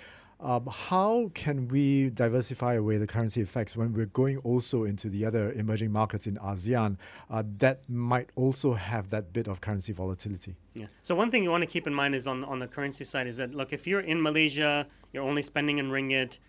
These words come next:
Speaker 1: you don't have any kids studying outside, th-, you really don't have to worry as much about the, the, the currency issue. Um, although if you look at the past two or three years, although all of the asean currencies actually did go down, there were some that went down further than others did.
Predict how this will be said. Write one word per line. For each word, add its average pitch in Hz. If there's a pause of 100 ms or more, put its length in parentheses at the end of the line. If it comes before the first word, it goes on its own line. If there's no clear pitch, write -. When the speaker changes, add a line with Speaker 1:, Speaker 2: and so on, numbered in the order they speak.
(180)
Speaker 1:
you 123
don't 143
have 147
any 139
kids 139
studying 135
outside, 151
th-, 160
you 170
really 185
don't 165
have 160
to 147
worry 143
as 139
much 135
about 123
the, 139 (120)
the, 127
the 117
currency 131
issue. 107 (420)
Um, 139 (340)
although 175
if 185
you 170
look 208
at 214
the 175
past 147
two 156
or 151
three 143
years, 143
although 151
all 170
of 160
the 139
asean 139 (120)
currencies 139
actually 127
did 127
go 131
down, 117 (320)
there 156
were 214
some 175
that 143
went 143
down 135
further 131
than 120
others 117
did. 101